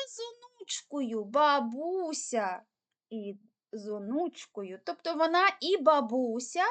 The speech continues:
вона і мама. Онучка може бути і донькою, а мама може бути і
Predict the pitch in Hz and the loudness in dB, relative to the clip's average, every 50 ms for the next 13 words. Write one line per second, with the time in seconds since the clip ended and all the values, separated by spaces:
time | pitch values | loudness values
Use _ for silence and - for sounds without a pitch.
0 | 554 571 _ _ 247 240 262 262 254 262 285 330 370 - - 349 370 370 359 359 | 0 -4 _ _ -2 0 2 2 2 2 2 0 0 -2 -4 -6 -4 -2 0 2
1 | 339 285 226 190 180 175 165 - _ _ _ - - - - - _ - - 370 | 2 2 2 0 -4 -6 -12 -16 _ _ _ -20 -20 -20 -20 -12 _ 2 4 4
2 | 392 403 415 415 415 427 440 403 294 - - - - 285 269 269 285 302 285 269 | 4 4 2 0 -2 -2 -4 -4 -2 -4 -4 -2 -2 -2 0 0 2 2 0 0
3 | 226 247 247 233 208 226 285 294 262 233 233 - - 196 185 - - _ 247 277 | 2 0 0 0 0 -2 -2 -2 -2 -4 -6 -6 -8 -10 -10 -10 -10 _ -2 0
4 | 330 392 453 330 269 320 311 277 262 254 254 - 247 233 220 202 190 185 185 190 | 4 4 4 4 2 2 2 4 2 2 0 -2 -2 0 0 0 0 -2 -4 -4
5 | 254 370 494 587 - _ _ _ _ _ _ - _ _ 254 269 262 247 247 240 | -6 -6 -6 -6 -8 _ _ _ _ _ _ -20 _ _ 4 6 6 6 6 4
6 | 247 269 302 359 494 554 523 453 381 302 285 285 277 277 233 247 247 233 202 220 | 4 2 2 2 0 -2 -4 -6 -4 -2 0 0 0 0 0 0 0 0 0 -2
7 | 254 247 233 220 226 - 202 196 180 - - _ _ _ 220 240 262 269 285 320 | -4 -2 -4 -4 -6 -8 -8 -8 -8 -10 -14 _ _ _ -6 -4 -2 -2 -2 -2